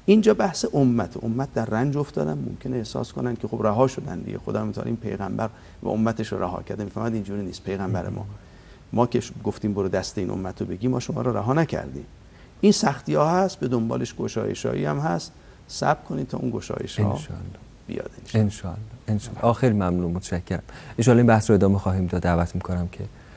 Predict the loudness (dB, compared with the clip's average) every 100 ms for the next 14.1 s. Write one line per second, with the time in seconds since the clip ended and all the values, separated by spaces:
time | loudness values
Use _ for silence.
0 | -14 -6 -2 2 2 2 2 -2 -2 -4
1 | -6 -6 -6 -6 -8 -10 -20 -20 -20 -20
2 | 4 6 8 6 4 2 2 4 2 0
3 | 0 0 0 0 -2 -2 -2 -4 -4 -8
4 | -8 -6 -2 -2 0 0 4 4 2 0
5 | 0 0 -2 -2 -4 -6 -6 -8 -12 -20
6 | -20 -20 -20 -20 -20 -20 -18 -6 -4 -4
7 | -4 -6 -4 -6 -4 -6 -2 0 2 2
8 | 2 -2 -6 -8 -10 -10 -14 -8 -8 -6
9 | -6 -2 -2 -2 -6 -12 -20 -20 -20 -20
10 | -20 -20 -20 -20 -20 -20 -20 -20 -20 -20
11 | -20 -20 -18 -8 -4 -2 0 2 0 0
12 | -2 -2 -2 -6 -6 -8 -8 -8 -10 -8
13 | -8 -8 -10 -10 -10 -12 -12 -8 -6 -6